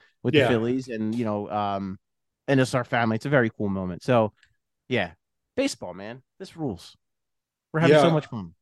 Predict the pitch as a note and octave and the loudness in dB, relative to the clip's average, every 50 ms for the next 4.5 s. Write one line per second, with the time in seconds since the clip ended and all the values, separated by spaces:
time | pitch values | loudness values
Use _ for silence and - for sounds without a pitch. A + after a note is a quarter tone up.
0 | _ _ _ _ _ _ - C#3 D3 D#3+ E3+ E3 E3 D#3+ D3+ C#3+ - - C#3+ C3+ | _ _ _ _ _ _ 0 4 6 6 6 6 4 4 4 2 2 0 -2 -2
1 | C3 A#2+ - - - A#2+ B2 A#2+ G#2 F#2+ G2+ G#2 A2 G2+ G#2+ G#2+ G2+ - - A#2+ | -2 -2 -6 -4 -2 0 0 0 -2 -2 -4 -4 -2 -2 -2 -2 -4 -4 -4 -4
2 | G#2+ G2 F#2 E2+ - G2+ G2 F#2 - A2 G#2 F#2 D#2 D2 - - - - - _ | -4 -4 -6 -6 -6 -6 -6 -4 -4 -6 -6 -6 -8 -12 -16 -16 -18 -18 -20 _
3 | _ _ _ _ _ _ _ _ _ _ _ _ _ _ _ _ _ _ _ _ | _ _ _ _ _ _ _ _ _ _ _ _ _ _ _ _ _ _ _ _
4 | _ - A2 C#3+ F3 E3 G#2+ E2+ - - | _ -4 -2 -2 -2 -2 -6 -10 -14 -14